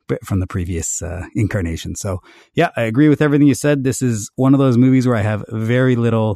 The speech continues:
to say that is negative. One other thing I noticed, again, sign of the times, a very positive thing is we've got a lot of representation of, uh, you know, people who, uh, you know, of different ethnicities in this film. And, and I really liked that. I thought that was great because I think that really matters.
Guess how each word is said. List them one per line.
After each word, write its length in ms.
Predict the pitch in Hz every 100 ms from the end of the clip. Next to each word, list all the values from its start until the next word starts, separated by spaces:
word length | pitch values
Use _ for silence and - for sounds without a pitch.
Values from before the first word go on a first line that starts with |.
| -
to 80 | 110
say 420 | - 110 101 95 - -
that 120 | 110
is 80 | 101
negative. 380 | 107 123 160 175 _ _ -
One 260 | 117 143
other 160 | 131 131
thing 280 | 139 127 131
I 100 | 110
noticed, 440 | 117 117 113 - -
again, 320 | 95 120 139
sign 340 | - 117 113
of 140 | 107 101
the 80 | 104
times, 320 | - 135 117
a 60 |
very 180 | 95 110
positive 420 | - 113 117 117
thing 200 | - 117
is 160 | 104 - _ _ _ _ _ _
we've 120 | 123
got 120 | 110 113
a 40 |
lot 160 | 110 107
of 80 |
representation 800 | 101 98 104 101 104 92 92 76 -
of, 280 | 90 87
uh, 220 | 87 87 92 _ _ _ -
you 100 | 110
know, 160 | 85 -
people 280 | 104 95 90
who, 320 | 98 98 98
uh, 520 | 95 95 90 90 98 -
you 120 | 110
know, 100 | 95
of 100 | 92
different 300 | 98 - 107
ethnicities 540 | 107 107 95 101 95
in 80 | 101
this 160 | 92 -
film. 320 | 110 95 90
And, 120 | 92
and 140 | 98
I 40 | 98
really 260 | 95 90
liked 220 | 87 82 -
that. 120 | 90
I 80 | 90
thought 180 | 98 92
that 100 | 90
was 80 |
great 240 | 92 92 -
because 400 | 95 90 90 -
I 40 | -
think 180 | 104
that 140 | 104 95
really 160 | 104
matters. 360 | 101 110 110